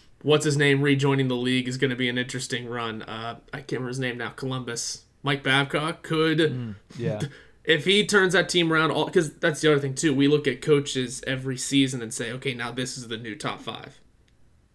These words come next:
Speaker 1: Because
Speaker 2: Yep.
Speaker 1: really, what did, from Boston, Bruce Cassidy? Am I getting that one right? No, Jim
Speaker 2: Jim
Speaker 1: Montgomery.
Speaker 2: Jim Montgomery. It was Bruce Cassidy.
Speaker 1: Yeah, just missed one.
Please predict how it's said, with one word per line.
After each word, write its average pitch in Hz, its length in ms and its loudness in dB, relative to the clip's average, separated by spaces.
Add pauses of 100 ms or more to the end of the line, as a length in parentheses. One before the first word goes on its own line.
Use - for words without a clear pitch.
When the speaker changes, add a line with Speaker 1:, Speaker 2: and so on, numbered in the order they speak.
(200)
Speaker 1:
Because 131 360 -2
Speaker 2:
Yep. 135 80 -6
Speaker 1:
really, 147 520 4 (560)
what 143 360 -2
did, 131 480 2 (340)
from 135 200 -8
Boston, 139 680 -2 (460)
Bruce 131 180 -8
Cassidy? 151 380 -2
Am 226 100 -10
I 180 80 -12
getting 214 200 -4
that 220 120 -6
one 220 80 -8
right? 240 240 -8 (120)
No, 143 180 -2
Jim 151 200 -4
Speaker 2:
Jim 143 100 0
Speaker 1:
Montgomery. 131 440 -2
Speaker 2:
Jim 151 200 0
Montgomery. 120 540 -2
It 135 100 0
was 196 200 6
Bruce 139 240 -4
Cassidy. - 480 -6 (240)
Speaker 1:
Yeah, 135 300 -4 (220)
just 139 200 -8
missed 139 220 -4
one. 110 160 -12